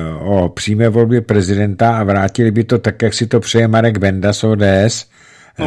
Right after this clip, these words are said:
Speaker 2: jo,
Speaker 1: Eh, s-
Speaker 2: ten by se nejradši nechal sám zvolit
Speaker 1: No,
Speaker 2: prezidentem.
Speaker 1: právě s-
Speaker 2: To by bylo koryto, pane. Pro jej a pro něho široké příbuzenstvo.
Speaker 1: Příbuzenstvo, ano. Takže, eh, oni to potom nějak nakonec vzdali, ale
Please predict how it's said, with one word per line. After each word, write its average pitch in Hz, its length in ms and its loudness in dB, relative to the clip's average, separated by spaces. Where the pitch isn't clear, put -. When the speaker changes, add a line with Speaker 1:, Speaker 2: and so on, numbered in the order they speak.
Speaker 2:
jo, 135 200 -2
Speaker 1:
Eh, 135 40 -4
s- - 60 -8
Speaker 2:
ten 143 140 -2
by 147 100 -4
se 156 140 -4
nejradši 147 420 -4
nechal 143 300 -4
sám 139 320 -6
zvolit 123 280 -10
Speaker 1:
No, 90 60 -4
Speaker 2:
prezidentem. 117 340 0
Speaker 1:
právě 117 300 2
s- 113 120 -4
Speaker 2:
To 95 180 -2
by 156 120 -2
bylo 151 240 -4
koryto, 127 540 -8
pane. 110 340 -12
Pro 139 180 -4
jej 147 280 -2
a 127 80 -8
pro 143 180 -8
něho 139 220 -4
široké 139 520 -6
příbuzenstvo. 120 580 -8
Speaker 1:
Příbuzenstvo, 87 320 -4
ano. 98 240 -8
Takže, 98 460 -2
eh, 90 60 -8
oni 107 220 -4
to 123 140 -2
potom 120 320 -4
nějak 120 260 -4
nakonec 120 420 -2
vzdali, 87 640 -2
ale 110 260 -2